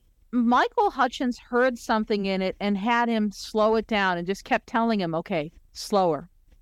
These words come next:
slower," until eventually it became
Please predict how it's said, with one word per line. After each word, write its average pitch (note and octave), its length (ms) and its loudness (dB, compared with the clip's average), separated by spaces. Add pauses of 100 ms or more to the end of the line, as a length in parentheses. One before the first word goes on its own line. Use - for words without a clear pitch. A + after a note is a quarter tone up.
(340)
slower," F#3 580 0 (360)
until C4 440 2
eventually B3 880 0 (100)
it A3+ 220 0
became A3 720 -4